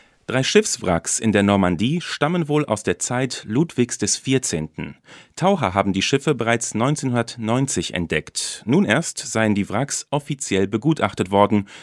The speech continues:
wie das französische Kulturministerium bekannt gab. Demnach gehörten sie zur Flotte Ludwigs des Vierzehnten. Im Mai sechzehnhundertzweiundneunzig waren sie bei der Seeschlacht von La Hougue gesunken.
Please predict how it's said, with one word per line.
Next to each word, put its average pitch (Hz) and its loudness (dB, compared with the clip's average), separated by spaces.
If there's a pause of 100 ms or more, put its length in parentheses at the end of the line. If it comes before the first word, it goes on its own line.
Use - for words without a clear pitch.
(140)
wie 131 -2
das 113 0
französische 104 0
Kulturministerium 90 -2
bekannt 85 -6
gab. 71 -6 (380)
Demnach 190 2
gehörten 120 0
sie 110 -2
zur 101 -4
Flotte 113 2
Ludwigs 113 0
des - -4
Vierzehnten. 82 -2
Im 95 0
Mai 127 4
sechzehnhundertzweiundneunzig 110 -2
waren 120 0
sie 107 0
bei 95 0
der 92 0
Seeschlacht 110 -2
von 101 0
La 90 2
Hougue 110 -4
gesunken. 82 -4